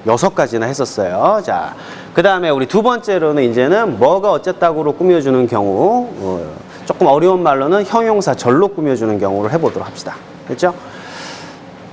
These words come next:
이 방법은요, 제가 좀 어려운 말로 써놨어요. 아마 뭐 문법을 잘 공부하신 분들은 어렵진 않겠지만, 자, 첫 번째는 뭐냐면 관계 대명사를 이용해서 꾸며주는 방법이 있어요.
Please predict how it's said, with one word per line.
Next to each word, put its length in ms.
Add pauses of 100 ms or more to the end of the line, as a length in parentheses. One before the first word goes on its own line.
이 220
방법은요, 640
제가 200
좀 140
어려운 340
말로 220
써놨어요. 560 (420)
아마 260
뭐 200
문법을 440
잘 220
공부하신 460
분들은 360
어렵진 360
않겠지만, 840
자, 240
첫 180
번째는 460
뭐냐면 540
관계 460
대명사를 800
이용해서 460
꾸며주는 500
방법이 380
있어요. 300